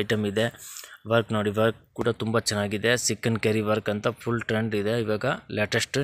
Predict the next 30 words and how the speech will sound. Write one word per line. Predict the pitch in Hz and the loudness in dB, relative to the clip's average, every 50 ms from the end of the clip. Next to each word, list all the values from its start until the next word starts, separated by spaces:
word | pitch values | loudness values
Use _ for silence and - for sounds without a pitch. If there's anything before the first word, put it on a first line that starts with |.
| 139 113 | 2 2
new | 113 117 117 110 107 | 2 2 2 2 2
items | - - 110 107 - - 98 | 0 0 -2 -2 -4 -4 -4
ಇದೆ, | 98 127 165 - - - - - - - _ _ _ 113 | -4 -4 -6 -6 -12 -20 -20 -20 -20 -20 _ _ _ -8
Ekdum | 110 113 123 135 123 113 110 | -4 0 2 2 2 2 2
unique | 117 123 131 123 - 107 | 2 2 0 0 -2 -2
ಇದೆ, | 101 110 131 - - _ _ - - - _ - - - - - - - | -2 -2 -4 -4 -10 _ _ -20 -20 -20 _ -20 -20 -20 -20 -8 -6 -4
ಸೂಪರ್ | - 117 - - - 131 120 110 | -4 -4 -4 0 4 4 6 6
ಐಟಮ್ | 104 101 107 101 95 92 | 4 2 0 0 0 0
ಇದೆ. | 104 120 120 - | 0 -2 0 0
Fabric | 104 107 110 127 127 - | -2 0 0 0 -2 0
ಕೂಡ | 127 120 120 110 - | 2 2 2 2 2
ತುಂಬ | 113 113 120 113 - | 0 0 0 0 0
ಚೆನ್ನಾಗಿದೆ, | - 104 104 104 104 104 98 104 104 - - | 0 0 -2 -2 -2 -2 -2 -2 -4 -4 -2
Full | - 135 123 - | -2 -2 0 0
top | 120 117 120 120 110 | -2 -2 0 -2 -4
digital | 110 104 110 - 117 117 110 - - - - _ | -2 -2 -2 -2 -2 -4 -6 -8 -14 -20 -12 _
print | - 113 110 104 - | -4 -4 -4 -4 -4
ಥರ | 110 104 98 95 | -4 -4 -2 -4
ಇರುತ್ತೆ, | 92 98 92 - 123 156 - - _ _ _ _ _ _ - - - - - - - - _ _ _ _ _ - - _ _ _ _ _ _ _ _ _ _ _ _ - | -4 -6 -4 -4 -6 -6 -6 -10 _ _ _ _ _ _ -4 -4 -2 -4 -4 -8 -12 -20 _ _ _ _ _ -20 -20 _ _ _ _ _ _ _ _ _ _ _ _ -4
Full | - 135 131 - | -4 -2 -2 -2
ಸ್ಲೀವ್ಸ್ | - 123 117 107 110 | -2 -2 -2 0 -2
ಬರುತ್ತೆ, | 104 104 95 - 143 - - - - | -2 -2 0 0 0 0 0 -4 -4
ತುಂಬ | 131 139 147 156 - | -2 0 2 2 0
ಚೆನ್ನಾಗಿದೆ, | - 110 110 107 104 104 95 95 98 98 | 0 -2 -2 -2 -2 -2 -2 -2 -4 -2
Ekdum | 101 - 131 127 113 | -2 0 0 0 0
antique | 110 113 110 135 117 110 110 | 0 0 0 -2 -2 -2 -4
design | 101 107 104 101 95 | -2 -2 -2 -2 0
ಇದೆ, | 104 131 120 107 | 0 0 2 2
Batik | 101 101 131 120 - - | 2 2 0 -2 -2 -6
print. | - 101 92 - - | -6 -6 -6 -6 -12